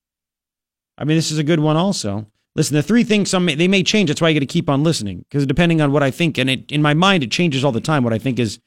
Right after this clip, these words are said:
the most important thing. But how about this one? I'm changing it up at all from a half an hour ago,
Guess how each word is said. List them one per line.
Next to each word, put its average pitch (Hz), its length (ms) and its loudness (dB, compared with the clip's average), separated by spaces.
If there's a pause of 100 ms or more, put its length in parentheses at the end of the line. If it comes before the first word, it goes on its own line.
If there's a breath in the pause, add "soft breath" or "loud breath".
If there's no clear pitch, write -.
(260)
the 175 280 2
most 165 280 0
important 131 380 -2
thing. 117 260 -4 (200 loud breath)
But 208 120 2
how 294 100 4
about 269 240 0
this 156 240 -2
one? - 160 -10
I'm 123 100 -12
changing 214 300 2
it 196 80 2
up 185 100 0
at 185 80 2
all 165 100 0
from 127 120 -4
a 117 40 0
half 135 160 -2
an 135 60 -2
hour 104 180 -2
ago, 82 280 -12